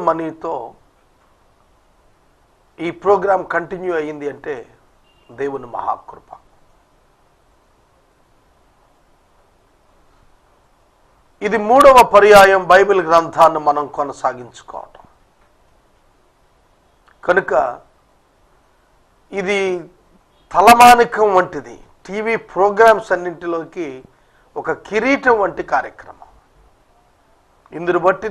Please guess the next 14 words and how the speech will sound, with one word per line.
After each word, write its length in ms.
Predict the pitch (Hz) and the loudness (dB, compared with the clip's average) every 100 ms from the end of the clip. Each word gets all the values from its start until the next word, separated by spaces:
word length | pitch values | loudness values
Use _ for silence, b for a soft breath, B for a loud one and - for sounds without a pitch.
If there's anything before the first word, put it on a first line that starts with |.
| 185 | -8
నేను 200 | 160 151 - | -8 -10 -10
ప్రభువును 500 | 147 147 175 220 165 135 117 _ _ _ _ _ _ _ _ 123 | -6 -6 -4 -4 -6 -14 -18 _ _ _ _ _ _ _ _ -10
మహిమపరుస్తున్నాను. 1040 | 127 185 170 - 110 - - - - - - _ _ _ _ _ _ _ _ _ _ _ _ _ _ _ b b b b b - | -6 -4 -6 -12 -18 -18 -20 -20 -20 -20 -20 _ _ _ _ _ _ _ _ _ _ _ _ _ _ _ b b b b b -8
ఈ 100 | 226 | 0
సందర్భంగా 600 | 240 285 285 277 262 247 202 - 202 202 - - _ _ - 208 | 2 6 6 4 6 8 8 8 6 4 -4 -20 _ _ -10 -6
ఇన్ని 200 | 226 220 202 | -2 2 2
ఎపిసోడ్స్లో 880 | 285 269 269 277 269 - 233 240 226 185 | 0 -2 2 2 2 -6 -4 2 4 6
వాక్యం 360 | 190 196 - 208 190 | 4 4 -8 -6 -4
చెప్పినటువంటి 680 | - 180 170 170 170 151 147 | -6 -8 -8 -8 -10 -10 -10
నేను 220 | 170 160 120 107 _ _ _ _ _ _ _ _ _ _ _ _ _ _ _ _ - 196 | -8 -8 -12 -20 _ _ _ _ _ _ _ _ _ _ _ _ _ _ _ _ 0 0
ఒప్పుకుంటున్న 640 | 196 311 302 214 190 185 165 156 - 156 | 0 -6 -4 -4 -6 -2 0 0 -2 -6
ఒక 140 | 165 139 | -6 2
మాట 180 | 151 208 214 | 4 4 2
ఏమిటంటే, 480 | 185 147 147 131 147 | -4 -6 -12 -10 -14